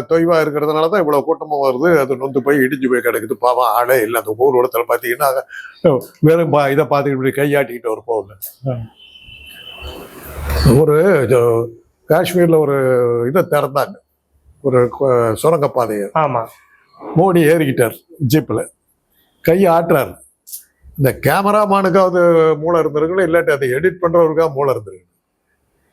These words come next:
Speaker 1: ரெண்டு பக்கம் ஈ காக்கா இல்ல, கையாட்டிட்டு இருக்காரு. யாருக்குப்பா ஆட்டுறேன்னு போட்டாங்க.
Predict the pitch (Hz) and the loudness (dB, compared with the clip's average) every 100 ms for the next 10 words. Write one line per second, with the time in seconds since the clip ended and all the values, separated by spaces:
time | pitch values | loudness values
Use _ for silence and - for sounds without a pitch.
0 | _ - 147 180 196 190 196 151 185 190 | _ 0 0 2 2 2 4 4 4 2
1 | 180 170 160 131 127 - _ _ _ _ | 2 2 0 0 -6 -8 _ _ _ _
2 | 180 202 202 156 135 123 123 127 151 214 | 2 4 4 2 2 2 2 2 2 2
3 | 202 180 151 131 143 185 127 110 92 | 0 0 0 -2 -4 -6 -6 -6 -10